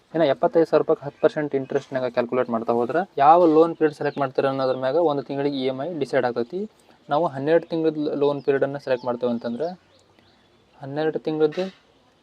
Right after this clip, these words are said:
ಲೋನ್ ಪೀರಿಯಡ್ ಸೆಲೆಕ್ಟ್ ಮಾಡ್ಕೊಂಡ್ರೆ ಒಂದು ತಿಂಗಳಿಗೆ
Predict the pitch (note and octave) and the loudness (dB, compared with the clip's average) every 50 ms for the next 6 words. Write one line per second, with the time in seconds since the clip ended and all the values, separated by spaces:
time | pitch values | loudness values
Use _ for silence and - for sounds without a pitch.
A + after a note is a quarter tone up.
0 | _ _ _ _ _ _ _ _ _ _ _ _ _ _ _ _ _ _ _ _ | _ _ _ _ _ _ _ _ _ _ _ _ _ _ _ _ _ _ _ _
1 | _ _ _ _ _ _ _ _ _ _ _ _ _ _ _ _ _ C#3+ C#3 D3 | _ _ _ _ _ _ _ _ _ _ _ _ _ _ _ _ _ -2 0 0
2 | D3+ D3 - D3+ D3 C#3+ C3+ - C3+ C3 B2 C3 B2+ B2 A#2+ B2 A#2+ A#2 C3 D3+ | 0 0 0 0 0 0 0 -2 -2 -2 -2 -2 -6 -6 -4 -2 -2 -2 -2 -2
3 | F3 F#3 F#3 - _ _ _ _ _ _ _ _ _ _ _ _ _ C#3+ D3+ E3 | -4 -6 -8 -14 _ _ _ _ _ _ _ _ _ _ _ _ _ 0 2 2
4 | D#3+ D#3+ D#3+ D#3 D3+ D#3 D#3 | 2 0 0 0 2 2 2